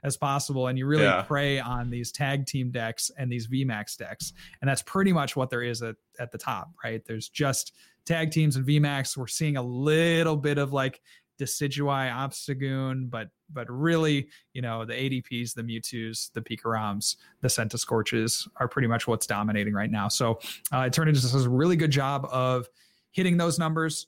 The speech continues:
Speaker 1: hitting those high numbers, being able to, um, just out smash the opponent. And I think we're seeing it, uh, perform, you know, particularly well as compared to, uh, maybe the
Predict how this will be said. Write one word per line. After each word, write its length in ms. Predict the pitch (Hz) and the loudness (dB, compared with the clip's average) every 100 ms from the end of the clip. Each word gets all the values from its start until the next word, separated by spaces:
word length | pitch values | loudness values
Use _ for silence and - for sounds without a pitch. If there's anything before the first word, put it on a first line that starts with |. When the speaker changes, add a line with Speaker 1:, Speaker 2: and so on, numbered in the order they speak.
| _ | _
Speaker 1:
hitting 180 | - 160 | -2 0
those 140 | 151 147 | 0 0
high 160 | 147 | 0
numbers, 380 | 143 135 135 135 | 0 0 -2 -4
being 200 | - 127 | -4 -6
able 220 | 127 127 120 | -4 -4 -6
to, 360 | - 123 120 - _ _ | -6 -4 -6 -8 _ _
um, 320 | 117 113 110 123 | -6 -4 -4 -6
just 200 | 120 - _ _ | -8 -12 _ _
out 240 | 139 147 151 _ _ _ _ - | 0 0 -2 _ _ _ _ -4
smash 800 | - - 139 123 131 - - - - | 0 2 2 2 -2 -2 -6 -12 -6
the 140 | 131 | -2
opponent. 400 | 123 131 123 131 - | 0 0 0 -2 -4
And 80 | 131 | -2
I 80 | 123 | -2
think 160 | 131 | -2
we're 100 | 131 | -2
seeing 460 | 131 - 151 147 147 | 0 0 2 4 4
it, 340 | 123 113 - - - - _ - | 2 -2 -6 -12 -18 -20 _ -8
uh, 200 | 113 113 - | -4 -4 -2
perform, 720 | 170 - - 143 170 156 147 - _ _ _ _ _ | -2 -2 -2 0 2 2 0 -6 _ _ _ _ _
you 80 | 170 | -4
know, 220 | 139 160 - | -2 -2 -2
particularly 600 | 160 156 185 196 185 165 | 0 2 2 4 4 4
well 280 | 147 165 151 | 4 2 0
as 160 | 139 | 0
compared 400 | 147 131 139 139 | -4 -6 -4 -4
to, 260 | - 131 120 - - _ _ | -4 -6 -6 -10 -20 _ _
uh, 80 | 123 | -8
maybe 220 | 123 123 | -6 -6
the 120 | 123 | -10